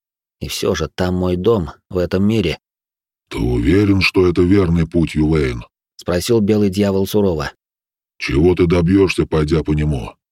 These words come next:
Speaker 2: Что ты сможешь изменить? Сможешь покарать виновных и забрать свою восходящую?"
Speaker 1: Ничего, ничего, ничего. Он был прав.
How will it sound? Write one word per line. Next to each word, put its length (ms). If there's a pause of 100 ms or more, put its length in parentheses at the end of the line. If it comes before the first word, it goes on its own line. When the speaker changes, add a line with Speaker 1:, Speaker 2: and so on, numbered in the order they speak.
(100)
Speaker 2:
Что 320
ты 140
сможешь 440
изменить? 580 (360)
Сможешь 480
покарать 500
виновных 580
и 60
забрать 360
свою 280
восходящую?" 840 (920)
Speaker 1:
Ничего, 760 (300)
ничего, 720
ничего. 680 (720)
Он 200
был 180
прав. 460